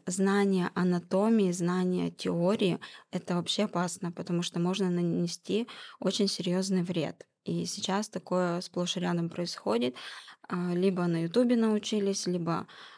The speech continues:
не могу, не хочу говорить, что там школа плохо научила. Иногда бывают студенты, которые,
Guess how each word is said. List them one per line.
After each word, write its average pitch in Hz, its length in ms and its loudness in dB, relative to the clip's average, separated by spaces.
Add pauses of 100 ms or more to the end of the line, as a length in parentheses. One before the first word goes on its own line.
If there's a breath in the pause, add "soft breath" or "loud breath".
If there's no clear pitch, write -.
(120 loud breath)
не 185 480 6
могу, 190 260 2
не 180 180 2
хочу 190 280 -4
говорить, 170 280 -2
что - 100 -10
там 165 80 -4
школа 180 340 2
плохо 170 300 -6
научила. 175 460 -2
Иногда 170 320 0
бывают 170 340 -4
студенты, 196 460 -4
которые, 175 540 -4